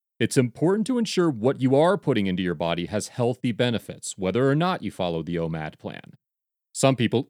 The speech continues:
eat an autophagy diet within an eight-hour time frame during the day and spend the rest of the time fasting. Again, you have to listen to your body and determine what works best for you.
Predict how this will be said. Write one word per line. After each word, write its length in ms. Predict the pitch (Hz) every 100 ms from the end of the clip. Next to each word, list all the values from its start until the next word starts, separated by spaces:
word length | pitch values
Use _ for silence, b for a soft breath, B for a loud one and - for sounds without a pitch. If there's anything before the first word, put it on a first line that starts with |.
| _
eat 300 | 190 160 -
an 80 | 107
autophagy 500 | 98 104 90 95 82
diet 280 | 82 80 90
within 240 | 104 127
an 120 | 120
eight-hour 420 | 127 170 170 170 170
time 300 | 170 165 160
frame 280 | - 95
during 220 | 90 92 95
the 60 |
day 460 | 110 196 101 92 87 -
and 80 |
spend 200 | 107 139
the 60 | 135
rest 260 | 127 147 -
of 80 |
the 60 | 98
time 260 | - 160 165
fasting. 520 | 135 117 - - - - _ _ _ _
Again, 340 | 143 180 135 107 _ _
you 100 | 85
have 240 | 92 101
to 80 | -
listen 360 | 160 175 - 185
to 120 | -
your 240 | 156 156 160
body 460 | 147 135 104 90
and 100 | 98
determine 360 | 92 92 107 104
what 160 | 98
works 200 | 110 104
best 280 | - 80 -
for 100 | -
you. 440 | 87 101 80 62